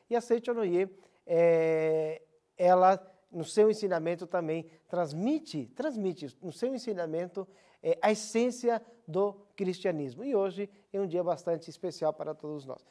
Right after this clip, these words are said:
Falei para vocês que estou utilizando o livro Viver Junto com Deus. E se, vamos, se você tem, corra lá rapidinho até a sua biblioteca, pegue o Viver Junto com Deus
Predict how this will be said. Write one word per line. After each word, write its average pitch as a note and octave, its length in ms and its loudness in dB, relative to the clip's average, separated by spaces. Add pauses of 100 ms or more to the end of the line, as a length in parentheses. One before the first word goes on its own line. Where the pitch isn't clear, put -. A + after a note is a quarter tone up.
(160)
Falei A#3+ 220 2
para A3+ 120 2
vocês G3+ 300 0
que G#3 60 -10
estou F#3+ 200 -4
utilizando E3+ 500 -4
o E3+ 60 -2
livro E3 260 -2
Viver D#3+ 340 0
Junto D3+ 260 -10
com G3+ 140 -4
Deus. G3+ 360 2 (420)
E A#3 440 -4
se, G#3 400 0
vamos, G3 1080 -2 (100)
se - 160 -14
você F3 280 -4
tem, F#3+ 300 0
corra F#3+ 400 2
lá E3+ 220 2 (320)
rapidinho E3 580 -4
até E3 360 -4 (340)
a D#3 80 -4
sua D#3+ 220 -2
biblioteca, D#3+ 720 -2 (380)
pegue F#3 240 2 (240)
o F3 120 -6
Viver E3+ 440 0
Junto E3+ 280 -8
com E3+ 160 -6
Deus F#3 360 -2